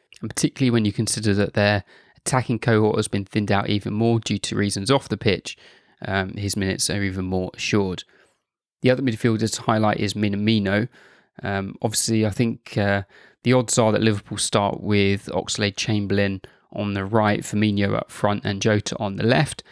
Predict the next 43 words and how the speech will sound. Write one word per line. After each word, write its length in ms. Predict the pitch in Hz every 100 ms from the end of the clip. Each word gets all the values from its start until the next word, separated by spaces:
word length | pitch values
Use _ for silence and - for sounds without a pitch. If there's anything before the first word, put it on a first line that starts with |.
| - - -
But 100 | 107
if 100 | 101
there 140 | 104
was 220 | 117 120
any 220 | 110 110
issues 480 | 110 - 110 104 101
or 260 | 104 101 107
some 220 | - 104
rotation 540 | 101 - 107 - 101
was 240 | 113 120 -
fancied, 520 | 98 95 - 101 - - - _ -
Minamino 460 | 107 104 101 98
is 120 | 98 107
obviously 360 | 98 110 107
the 80 | 98
next 260 | 95 98 -
guy 240 | 101 98
up, 300 | 101 - - - - - _ -
um, 280 | 98 98 95
and 180 | 104 95
could 160 | 107
be 140 | - 98
another 240 | 98 98
lucrative 500 | 98 98 - - 101
one 240 | 95 95 90
to 100 | -
get 180 | 101
in 200 | - 101
for 140 | 98 -
their 140 | -
fixtures. 600 | - 120 - - - - - _ _ _ _ _ _ _
Picking 420 | - 165 - 156 135
a 220 | 139 131
most 400 | 135 135 117 -
hidden 240 | 120 120
gem, 460 | 110 120 120 117 113 -
uh, 200 | 120 117
player 280 | - 127 110
this 300 | 123 120 -
week 260 | 127 - -
was 160 | 104
pretty 420 | - - 139 120
bleak. 640 | - 110 113 117 - -